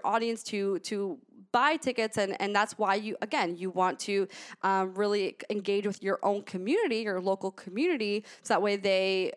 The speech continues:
you don't just, like, sell to them. You want to um, tag your location, follow local accounts for a few months before you really put on your own workshop. A lot of you may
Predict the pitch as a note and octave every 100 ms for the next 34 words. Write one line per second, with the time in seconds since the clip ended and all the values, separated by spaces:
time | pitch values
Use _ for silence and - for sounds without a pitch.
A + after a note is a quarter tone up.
0 | - G#3 G#3+ G#3+ G#3+ G#3 G3 - - F#3+
1 | G3 - G3+ G#3+ B3+ B3 G#3 G3 F#3+ G#3
2 | G3 F#3 - _ _ _ _ _ - -
3 | G3 F#3 - C4 C4+ B3+ B3+ A#3+ A#3 G#3+
4 | A3 A3 A3 - - - - B3+ B3+ B3+
5 | A#3+ A3+ A3 A3 G#3 G3+ G#3 G3 G#3 -
6 | G3+ G3 G3 G3 - - G#3 G3 B4+ F#4+
7 | G3+ F#3+ B3 - G#3 - G3+ G3+ G3 G3+
8 | G3 - G3+ G3+ G3+ F#3+ G3 F#3+ F3 F#3
9 | A#3 A#3+ A3 G#3 G3 G#3 G#3 G3 F#3